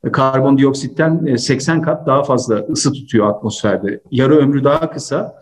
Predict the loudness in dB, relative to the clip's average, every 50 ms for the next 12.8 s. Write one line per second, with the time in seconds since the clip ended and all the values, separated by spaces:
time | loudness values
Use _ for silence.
0 | _ _ _ _ _ -4 0 2 2 2 2 0 -2 -4 -10 -14 -6 -2 -2 0
1 | 0 2 4 4 4 4 4 2 0 2 2 2 4 4 2 2 0 0 -2 0
2 | 0 -2 -2 -2 -4 -8 -6 0 2 2 2 2 2 0 0 0 2 2 0 0
3 | 0 -2 -2 -4 -4 -2 0 2 2 2 2 2 0 -2 -2 0 0 -2 0 0
4 | 0 -2 -2 -2 -4 -4 -2 0 0 0 0 2 4 4 4 4 4 2 0 0
5 | 0 0 -2 0 0 0 0 2 2 2 2 2 0 0 0 0 2 2 2 0
6 | 0 0 0 0 -2 -8 -18 _ _ _ _ _ _ _ _ 0 2 4 4 4
7 | 4 2 2 2 2 2 2 2 2 0 0 0 -2 0 -2 -2 0 2 4 4
8 | 4 4 2 2 0 -2 -4 -4 -2 -2 0 0 0 0 0 0 0 0 2 2
9 | 2 2 2 0 0 -2 -6 -14 _ _ _ -2 2 2 2 4 4 4 4 4
10 | 4 4 2 0 0 0 2 2 2 2 2 0 0 2 4 4 4 4 4 2
11 | 0 0 -2 -2 0 2 2 4 4 2 2 0 0 0 -2 -2 -4 -8 -14 -20
12 | _ _ -4 -2 -2 -2 -2 -2 -2 0 0 2 4 2 2 2